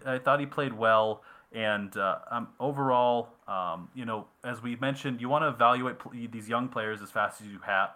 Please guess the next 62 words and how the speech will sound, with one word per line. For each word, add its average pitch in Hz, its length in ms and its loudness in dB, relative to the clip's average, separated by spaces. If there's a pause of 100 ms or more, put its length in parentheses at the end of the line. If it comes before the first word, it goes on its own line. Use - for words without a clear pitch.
as 104 220 -14
you 107 100 -14
can 110 420 -6
because 104 280 -12
you 104 60 -10
wanna 107 160 -4
know 101 120 -6
what 101 160 -10
you 107 80 -12
have. 98 380 -2 (180)
That's - 140 -12
what 107 80 -10
we 104 80 -6
were 104 60 -6
talking 104 240 -2
about 107 140 -2
with 110 100 -12
T 117 120 -10
C 110 140 -14
C. 107 300 -12 (200)
This 120 160 -8
is 135 100 -6
another 131 280 2
guy 127 280 8
that 117 260 0 (220)
you 110 100 -10
got 104 220 4
some 123 120 -6
more 117 100 2
film 120 300 2
on 117 160 4
him 117 220 -2
heading 113 380 0
into 117 280 -6
the 113 160 -2
off 110 280 4
season. 107 540 -8
You 101 100 -12
know, 104 300 0
uh, 98 240 -2
hopefully 123 460 -4
not 117 280 2
for 117 120 -2
a 104 40 -2
few 120 220 -4
more 113 300 0
weeks, 107 420 -8
but, 107 260 -4 (320)
uh, 95 280 0
now 113 180 0
you 127 200 -4
have 120 260 0
a 113 60 -6
little 117 200 -8
bit 117 80 -6
more 120 140 -2
content 113 600 -4
to, 107 280 -8
uh, 101 340 0
s-, - 260 -12 (120)
you 107 100 -12
know, 95 200 -8